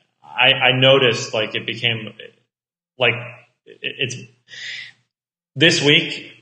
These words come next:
it's very easy for me to not, e-, I, I don't even think about it now. So I don't know if that means it was really effective or it just helped me kinda get back on track a little bit, but yeah, so it, it's weird with me. The sugar, sugar cravings sort of pop up every now and then,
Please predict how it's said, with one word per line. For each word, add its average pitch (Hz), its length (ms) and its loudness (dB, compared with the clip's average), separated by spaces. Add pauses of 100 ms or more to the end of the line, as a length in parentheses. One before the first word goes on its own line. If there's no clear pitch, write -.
(200)
it's 120 180 -2
very 120 420 4
easy 110 220 0
for 110 160 -6
me 104 140 2
to 107 100 0
not, 107 180 2
e-, 107 160 2
I, 113 200 2
I - 20 2
don't 110 200 -2
even 95 100 -10
think 104 160 0
about 98 180 0
it 101 60 -2
now. 95 180 -8 (140)
So 107 240 -2
I 120 140 0
don't 131 100 0
know 123 100 4
if 113 80 0
that 117 140 4
means 113 160 -4
it 113 120 -6
was 107 80 -14
really 110 200 -4
effective 139 500 -4
or 113 140 -4
it 107 60 -6
just - 140 -4
helped 117 140 -6
me 117 80 -12
kinda 113 160 -4
get 107 180 -8
back 110 220 -2
on 104 80 -8
track 113 280 -4
a - 20 -20
little 123 160 -6
bit, 131 200 -2
but 107 280 -2 (1040)
yeah, 117 360 0
so 127 160 2 (180)
it, 131 520 -8
it's 151 200 -2
weird 170 160 6
with 143 100 0
me. 123 100 2
The 104 60 4
sugar, 147 380 -2
sugar 160 400 -2
cravings 117 420 2
sort 117 120 -2
of 104 160 -4
pop 110 240 0
up 107 220 2
every 101 180 -4
now 95 160 0
and 95 100 -8
then, 95 200 -10